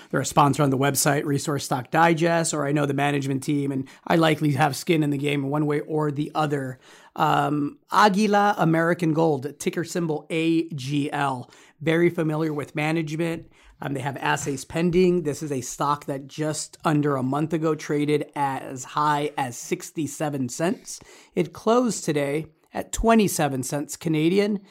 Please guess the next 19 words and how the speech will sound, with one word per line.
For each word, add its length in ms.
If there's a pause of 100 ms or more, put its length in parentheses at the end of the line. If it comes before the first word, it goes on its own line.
(320)
Uh, 240
the 180
direct 460
result 520
of 300
a 200
private 460
placement, 540
which 320
I 140
participated 760
in. 240
I 120
believe 320
you 100
did 160
as 140
well, 160
Nick. 340